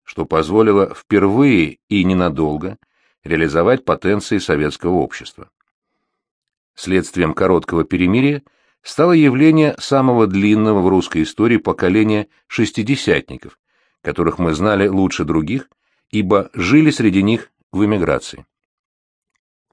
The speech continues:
Обрадовавшись идее, я тут же позвонил Вайлю, горячо одобрившему проект.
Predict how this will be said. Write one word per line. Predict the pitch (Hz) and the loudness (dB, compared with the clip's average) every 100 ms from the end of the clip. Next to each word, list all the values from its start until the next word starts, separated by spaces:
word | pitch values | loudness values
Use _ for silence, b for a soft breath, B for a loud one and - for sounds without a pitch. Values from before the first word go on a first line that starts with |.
| _ _ _ _ _ | _ _ _ _ _
Обрадовавшись | - 113 156 185 160 131 107 - | -4 0 2 4 4 2 0 -2
идее, | 113 82 80 80 - - _ _ _ - | -4 -4 -2 -2 -2 -10 _ _ _ -6
я | 73 160 | 0 0
тут | 165 160 | 2 0
же | 147 | 2
позвонил | 156 110 107 117 139 139 | 2 2 2 4 2 0
Вайлю, | 87 98 90 82 80 80 - _ _ _ _ _ | -2 2 2 2 0 -2 -8 _ _ _ _ _
горячо | - 82 82 - 110 135 127 | -6 -2 0 0 2 2 0
одобрившему | 92 73 92 87 101 - 104 104 | -4 0 2 2 0 -2 -4 -2
проект. | 107 76 - _ | -2 -4 -6 _